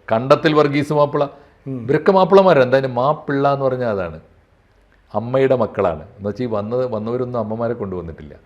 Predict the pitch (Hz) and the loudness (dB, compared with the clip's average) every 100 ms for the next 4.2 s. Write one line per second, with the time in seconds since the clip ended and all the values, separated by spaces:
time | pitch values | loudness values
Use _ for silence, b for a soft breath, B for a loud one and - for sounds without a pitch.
0 | 92 95 113 120 123 117 92 87 80 76 | -10 -6 -4 -4 -6 -8 -10 -10 -12 -14
1 | - _ _ _ _ _ _ _ _ _ | -20 _ _ _ _ _ _ _ _ _
2 | - 92 - 135 147 156 147 151 147 139 | -16 -6 -4 2 2 4 2 2 0 0
3 | 131 143 123 113 - 147 120 143 131 143 | 0 0 0 -2 -6 -2 0 0 2 4
4 | 131 160 | 4 0